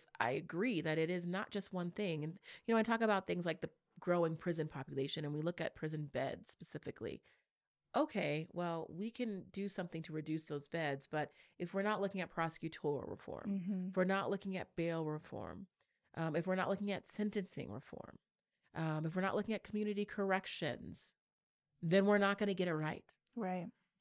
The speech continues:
Speaker 1: And we have to look at the entire system, policing, of course, school to prison pipeline.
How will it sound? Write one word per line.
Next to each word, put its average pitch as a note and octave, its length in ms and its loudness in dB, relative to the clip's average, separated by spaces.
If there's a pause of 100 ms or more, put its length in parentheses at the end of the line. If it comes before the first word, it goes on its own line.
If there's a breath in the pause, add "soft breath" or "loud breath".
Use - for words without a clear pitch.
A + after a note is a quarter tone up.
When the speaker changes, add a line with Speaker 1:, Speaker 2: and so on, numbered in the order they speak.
Speaker 1:
And G3 180 6
we G3+ 220 4 (140)
have A#3+ 240 0
to - 100 -8
look G3 180 -2
at F3 120 -4
the E3+ 100 -2
entire E3+ 400 -2
system, - 280 -12
policing, E3+ 520 0
of - 140 -10
course, - 300 -4
school F#3+ 260 2
to F#3+ 80 -2
prison F#3 260 -2
pipeline. - 480 -8